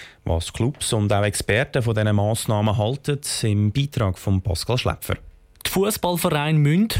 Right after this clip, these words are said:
Speaker 2: rigoros Stadionverbot aussprechen und die auch durchziehen. Das ist die erste Massnahme, die heute von der Seite Liga und Konferenz von der kantonalen Polizeidirektoren präsentiert worden ist.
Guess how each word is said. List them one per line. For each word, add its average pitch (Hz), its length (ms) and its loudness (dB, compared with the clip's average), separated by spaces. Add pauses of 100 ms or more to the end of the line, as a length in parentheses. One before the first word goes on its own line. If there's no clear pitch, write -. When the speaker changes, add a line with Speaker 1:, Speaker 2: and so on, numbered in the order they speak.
(120)
Speaker 2:
rigoros 165 640 0
Stadionverbot 131 840 -2
aussprechen 151 760 0
und 160 400 0
die 117 200 2
auch 135 240 0
durchziehen. 113 680 0 (420)
Das 104 240 0
ist 113 220 0
die 143 100 4
erste 160 260 0
Massnahme, 135 480 2
die 139 280 2
heute - 120 -6
von 170 140 0
der 151 100 2
Seite 165 320 0
Liga 180 320 2
und 151 380 0
Konferenz 160 580 0
von 156 180 0
der 147 120 0
kantonalen 139 640 0
Polizeidirektoren 123 1080 0
präsentiert 151 720 0
worden 113 380 0
ist. 131 260 0